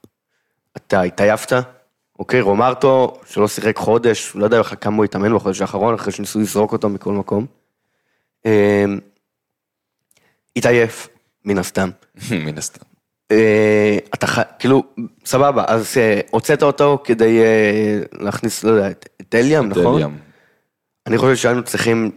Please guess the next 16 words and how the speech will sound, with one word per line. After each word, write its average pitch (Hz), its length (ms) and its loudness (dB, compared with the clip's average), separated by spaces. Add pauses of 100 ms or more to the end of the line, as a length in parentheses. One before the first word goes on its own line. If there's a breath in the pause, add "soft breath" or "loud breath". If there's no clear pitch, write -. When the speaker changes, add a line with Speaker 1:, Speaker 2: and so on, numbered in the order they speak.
(120)
Speaker 1:
בחילוף, 117 720 0
אולי, 117 160 2 (480)
אליאם 156 240 4
גם 156 120 2
נכנס 131 300 -2
בסדר 113 320 2
למשחק. 92 340 -4 (280)
Speaker 2:
לא, 160 80 0
הוא 120 80 2
Speaker 1:
והיית 123 180 2
Speaker 2:
שיחק - 120 -2
Speaker 1:
חייב 120 140 2
Speaker 2:
טוב. 117 80 0
Speaker 1:
לעבור 104 280 2
לקו 104 180 -2
חמש. - 440 -10